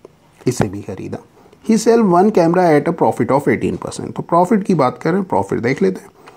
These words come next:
पहला जो कैमरा है वो eighteen percent profit पे sell करता है। And the other at a price of ten percent less than the selling price of the first। अच्छा जी,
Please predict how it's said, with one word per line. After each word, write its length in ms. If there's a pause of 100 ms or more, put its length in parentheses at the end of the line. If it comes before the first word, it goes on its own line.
(540)
पहला 300
जो 140
कैमरा 340
है 60
वो 140
eighteen 380
percent 400
profit 300
पे 240 (460)
sell 280
करता 340
है। 120 (1300)
And 300
the 60 (220)
other 240 (360)
at 160
a 100
price 380
of 140 (120)
ten 200
percent 340
less 300
than 180
the 80
selling 340
price 300
of 240
the 100
first। 360 (800)
अच्छा 340
जी, 200